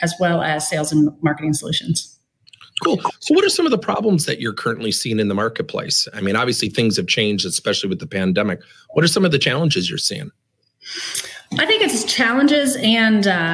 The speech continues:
Speaker 1: and, you know, pretty exciting opportunities created by what we've seen over the last year. So,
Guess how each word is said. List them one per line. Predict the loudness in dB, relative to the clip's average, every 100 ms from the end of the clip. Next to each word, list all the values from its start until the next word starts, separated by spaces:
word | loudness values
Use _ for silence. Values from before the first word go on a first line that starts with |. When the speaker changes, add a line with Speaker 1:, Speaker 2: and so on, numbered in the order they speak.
| -4 -4
Speaker 1:
and, | 0 2 2 2
you | 0
know, | 0
pretty | 2 2
exciting | 2 0 0 2
opportunities | 0 0 0 2 2 0 -4
created | -2 0 0 -2 -4 -2
by | 0
what | 2 2
we've | 0
seen | 0 2 2
over | 2
the | 0
last | 0 -2 -2
year. | 0 0
So, | -2 0 0 0